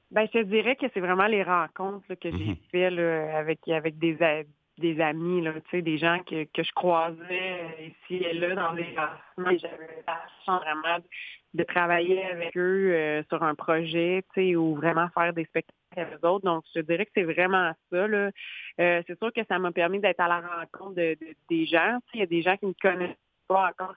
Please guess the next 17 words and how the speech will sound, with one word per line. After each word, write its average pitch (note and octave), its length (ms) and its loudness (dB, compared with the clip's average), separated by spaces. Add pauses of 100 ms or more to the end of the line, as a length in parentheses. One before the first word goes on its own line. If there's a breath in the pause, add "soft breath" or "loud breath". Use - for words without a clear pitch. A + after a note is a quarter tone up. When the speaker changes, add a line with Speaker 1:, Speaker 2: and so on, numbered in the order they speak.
Speaker 1:
qui F3+ 60 -14
m'ont E3 160 -4
connue E3+ 320 -2
à F3+ 80 4
La D#3+ 240 2
Voix, F3 300 2
donc, E3+ 180 -6 (100)
euh, E3+ 100 0 (440 loud breath)
puis F#3 80 -2
qui G3+ 140 4
me F3+ 80 4 (120)
suivent, F#3+ 400 4
euh, D#3+ 440 4
maintenant E3 600 0
à E3 140 2
cause F3+ 260 -2
de E3+ 140 2